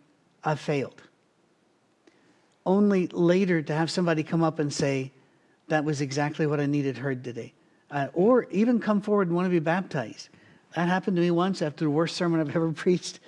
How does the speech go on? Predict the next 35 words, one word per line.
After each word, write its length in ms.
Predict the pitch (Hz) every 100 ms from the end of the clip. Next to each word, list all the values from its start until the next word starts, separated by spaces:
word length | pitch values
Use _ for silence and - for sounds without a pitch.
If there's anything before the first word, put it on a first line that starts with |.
| - - - - -
Lady 260 | 180 214
came 220 | 196 214
up 160 | 185 165 -
and 160 | 156
I 60 | 165
said, 260 | 156 165 135 - _ _ -
"Can 140 | 151
I 60 | 143
help 240 | 160 185
you?" 60 | 202
And 80 | 165
she 80 |
goes, 140 | 180 156
"I 40 |
wanna 180 | 156 151
be 100 | 139
baptized." 760 | 127 165 233 - - - - _ - - - _
And 100 | 156 160
I, 180 | 156 139 -
I 100 | 147
thought 300 | 139 185 180
for 100 | 180
a 40 | 160
while 140 | 147
and 80 | 147
I 40 |
said, 340 | 151 160 120 131
"When 140 | 208
did 180 | 202 170
you 160 | 165 151
decide 480 | 151 - 185 208
that?" 180 | 143 117
And 80 | -
she 120 | 170
said, 260 | 160 170